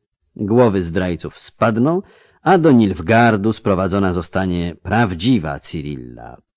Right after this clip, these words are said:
królowa Cintry. A zanim do Nilfgaardu przybędzie autentyczna Ciri,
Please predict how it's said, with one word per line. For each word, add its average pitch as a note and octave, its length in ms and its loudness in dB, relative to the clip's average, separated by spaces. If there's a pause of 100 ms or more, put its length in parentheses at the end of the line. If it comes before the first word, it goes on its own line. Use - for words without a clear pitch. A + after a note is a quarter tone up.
(260)
królowa F2+ 560 0
Cintry. B1+ 640 -12 (1500)
A A2 340 4
zanim C#3 580 4
do A2+ 120 4
Nilfgaardu G#2+ 720 0
przybędzie F#2+ 440 -4
autentyczna F2+ 720 -4
Ciri, F2 500 -8